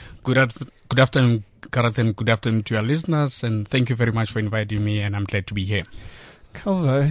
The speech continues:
Speaker 2: please share with the, our listeners who you are. So, uh, we've brought you here for a reason, but who are you?
Speaker 1: I'm Calvo Mawela. I, I grew up in the rural side of this country, a place called Bushbuck Ridge. And I think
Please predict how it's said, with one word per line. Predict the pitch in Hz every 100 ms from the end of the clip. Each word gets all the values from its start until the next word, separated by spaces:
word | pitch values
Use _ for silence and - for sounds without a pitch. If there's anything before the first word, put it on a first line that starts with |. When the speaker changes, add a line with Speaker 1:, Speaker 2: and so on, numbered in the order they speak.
| 151 -
Speaker 2:
please | 196 220 247 226 - - - -
share | - - 175 175
with | 165 - - - _
the, | 147 -
our | 151
listeners | 135 131 147 131
who | - - 180
you | 180 156 151 143
are. | 135 110 95
So, | 156
uh, | 147 156 160 160
we've | 165 165 170
brought | 202 220 202
you |
here | 170 175
for | 156
a | 151
reason, | 190 156
but | 143
who | - 214
are | 208
you? | 208 82 - - - - - - -
Speaker 1:
I'm | - 165 170 151
Calvo | - 147 135
Mawela. | 131 123 131 143 139 135 131 127 117 - -
I, | 117 110 110
I |
grew | 101 123
up | 127 127
in | 117
the | 107
rural | 113 120 110
side | - 117 113
of | 101 101
this | 101
country, | - 117 117 110 - 117 113 107 - - - -
a | 104 101
place | 95 131 117 -
called | 127 117 104
Bushbuck | 110 104 107 127
Ridge. | 160 165 - - - - - -
And | 127 117
I |
think | 135 180